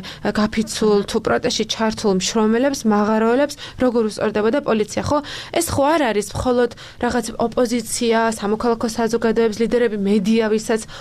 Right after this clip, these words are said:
უმკლავდება პოლიცია, ხო? ი-, როცა საპოლიციო თვითნებობა არის ლეგიტიმიზებული,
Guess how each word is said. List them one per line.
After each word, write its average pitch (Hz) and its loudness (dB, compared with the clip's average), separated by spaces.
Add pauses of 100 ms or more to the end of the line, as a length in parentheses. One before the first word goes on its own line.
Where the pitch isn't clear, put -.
(120)
უმკლავდება 254 2
პოლიცია, 208 0
ხო? 302 0 (340)
ი-, 302 4
როცა 277 0
საპოლიციო 269 -2
თვითნებობა 202 -2
არის 190 -2
ლეგიტიმიზებული, 220 2